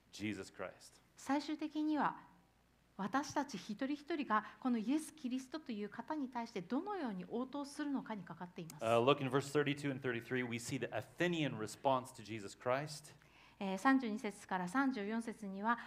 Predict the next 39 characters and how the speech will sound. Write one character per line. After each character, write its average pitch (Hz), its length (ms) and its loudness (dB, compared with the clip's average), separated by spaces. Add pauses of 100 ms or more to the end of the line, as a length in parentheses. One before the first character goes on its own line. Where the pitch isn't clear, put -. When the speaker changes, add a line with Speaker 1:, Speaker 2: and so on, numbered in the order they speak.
(180)
Speaker 2:
ア 262 80 2
テ 349 100 0
ネ 311 140 0
の 202 120 -2
人 - 200 -6
た 214 160 -4
ち - 120 -8
が 196 240 4
こ 214 80 -2
の 214 120 0
メ 247 100 2
ッ 269 40 0
セ 262 120 -2
ー 196 60 -2
ジ 175 100 -10
に、 180 80 -8
そ 208 140 -4
し 185 80 -6
て 226 40 -4
イ 220 120 -2
エ 269 60 2
ス・ 262 100 -6
キ 262 100 -4
リ 240 80 0
ス 240 80 -8
ト 240 60 -2
に 208 100 -4
ど 254 140 0
の 370 120 -4
よ 311 180 -2
う 220 40 0
に 226 160 0
応 214 180 -4
答 226 140 -4
し 220 60 -10
た 262 80 -2
の 233 100 -2
か 180 140 -2
が 170 100 -4